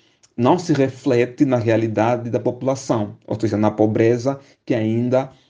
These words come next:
assola, de modo geral, esses países, e aqui no caso específico do Níger. Inclusive, há, há autores chamando de golpe populista,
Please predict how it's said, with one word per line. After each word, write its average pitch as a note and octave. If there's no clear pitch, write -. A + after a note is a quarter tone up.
assola, A2+
de G#2+
modo A2+
geral, A2
esses G#2+
países, A2+
e D3+
aqui C3
no A#2+
caso A2+
específico A2+
do A2+
Níger. F#2+
Inclusive, A#2
há, G#2+
há -
autores B2
chamando A2+
de A2
golpe C3
populista, C#3+